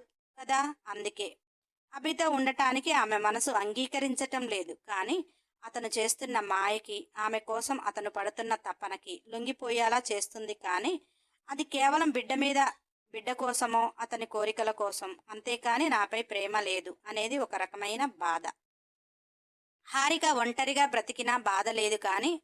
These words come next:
అభి జీవితంలో, అభి మనసులో సారికను తీసుకోలేకపోతుంది.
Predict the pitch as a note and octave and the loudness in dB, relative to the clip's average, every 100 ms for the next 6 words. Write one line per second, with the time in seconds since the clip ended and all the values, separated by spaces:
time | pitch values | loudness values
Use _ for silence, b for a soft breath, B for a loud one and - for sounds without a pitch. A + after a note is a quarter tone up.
0 | - G3+ - C4 A#3 G#3+ G#3+ G#3 G3+ G#3 | -10 -8 -4 -2 -2 -2 -2 -4 -2 -2
1 | - G3 A3+ B3+ A3+ G3+ G3 G3+ G3 - | -2 -4 -2 -2 0 -2 -4 -6 -6 -2
2 | G3 F#3+ G#3 G#3+ A3+ G3 G3 - - - | 0 0 -2 -4 -6 -10 -10 -10 -6 -6
3 | - C#4+ C4+ - - E4 | -6 -12 -16 -18 -16 -16